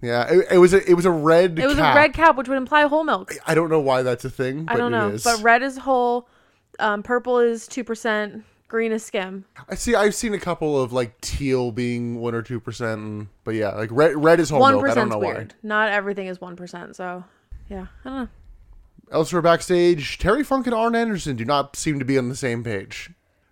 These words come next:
Speaker 1: To go to our first match, it is a cruiserweight title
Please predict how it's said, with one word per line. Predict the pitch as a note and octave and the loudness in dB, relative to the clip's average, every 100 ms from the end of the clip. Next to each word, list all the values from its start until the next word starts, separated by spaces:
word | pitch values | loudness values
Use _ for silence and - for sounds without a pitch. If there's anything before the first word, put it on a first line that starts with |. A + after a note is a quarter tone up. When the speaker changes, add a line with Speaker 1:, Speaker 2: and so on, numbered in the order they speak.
| _ | _
Speaker 1:
To | A3 | 0
go | |
to | A#3+ | 4
our | A3+ | 4
first | - G#3 A#3+ - | 4 4 4 4
match, | G3 B3+ A#3 - - E3 | 2 2 0 -2 -4 0
it | F#3+ | 2
is | G3 | 4
a | G#3 F3+ | 2 2
cruiserweight | - F#3+ B3 A3+ B3 A3+ A#3 A#3 F3+ | -2 2 2 2 2 4 2 0 -4
title | F#3 G#3 A3+ A3+ G#3+ G3+ | 2 4 4 4 4 2